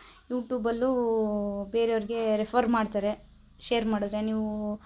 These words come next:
ಶೇರ್ ಮಾಡಲ್ಲ, ಲೈಕ್ ಮಾಡಲ್ಲ, ವಿಡಿಯೋ ಮಾತ್ರ ನೋಡ್ತಿದ್ದೀರಾ, ತಳ್ತಿದ್ದೀರಾ.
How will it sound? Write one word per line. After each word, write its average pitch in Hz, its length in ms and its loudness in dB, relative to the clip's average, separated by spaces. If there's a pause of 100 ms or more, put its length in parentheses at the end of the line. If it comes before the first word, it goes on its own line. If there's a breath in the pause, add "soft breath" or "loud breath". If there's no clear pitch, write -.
(340 loud breath)
ಶೇರ್ 240 320 -2
ಮಾಡಲ್ಲ, 208 440 0
ಲೈಕ್ 220 340 -2
ಮಾಡಲ್ಲ, 214 320 0
ವಿಡಿಯೋ 226 280 0
ಮಾತ್ರ 220 280 -4
ನೋಡ್ತಿದ್ದೀರಾ, 208 640 -4
ತಳ್ತಿದ್ದೀರಾ. 208 760 -6